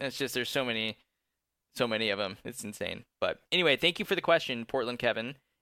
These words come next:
And yeah, real quick, while we're on the topic of the Portland Kevin, why don't you guys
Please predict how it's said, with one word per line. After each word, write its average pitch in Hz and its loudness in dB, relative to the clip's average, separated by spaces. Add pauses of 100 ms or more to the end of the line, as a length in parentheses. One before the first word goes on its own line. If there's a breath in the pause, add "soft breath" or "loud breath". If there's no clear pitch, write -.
(540)
And 160 2
yeah, 175 6
real 180 6
quick, 208 2
while 156 8
we're 147 6
on 147 2
the 139 -6
topic 151 2
of 120 2
the 120 -2
Portland 127 0
Kevin, 123 2
why 123 4
don't 135 2
you 143 -6
guys 139 0